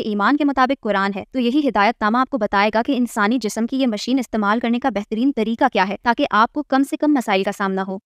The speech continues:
मैं उन्हें इस्लाम का ये पहलू, आपस में भाइयों और बहनों जैसी मोहब्बत, फैमिली लाइफ, इंसानों के दरमियान ताल्लुक और उन चीजों के बारे में समझाऊंगी जो हमें नुकसान पहुंचा सकती है और हमें उनसे बचना चाहिए।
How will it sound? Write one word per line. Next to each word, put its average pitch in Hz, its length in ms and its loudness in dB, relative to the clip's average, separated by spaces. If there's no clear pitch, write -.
मैं 269 160 4
उन्हें 330 180 2
इस्लाम 262 320 2
का 277 100 0
ये 240 100 0
पहलू, 220 400 -4
आपस 262 280 0
में 370 100 2
भाइयों 240 320 0
और 294 120 2
बहनों 254 260 0
जैसी 262 220 -2
मोहब्बत, 214 340 0
फैमिली 220 300 0
लाइफ, 208 300 0
इंसानों 247 320 0
के 254 100 -2
दरमियान 233 360 0
ताल्लुक 208 460 -2
और 339 140 4
उन 359 80 2
चीजों 294 240 0
के 302 100 0
बारे 240 180 0
में 254 80 -2
समझाऊंगी 220 580 0
जो 294 80 2
हमें 320 140 4
नुकसान 302 360 2
पहुंचा 214 320 -2
सकती 196 300 -8
है 196 180 -8
और 233 80 2
हमें 247 200 2
उनसे 311 220 0
बचना 220 280 -2
चाहिए। 190 380 -2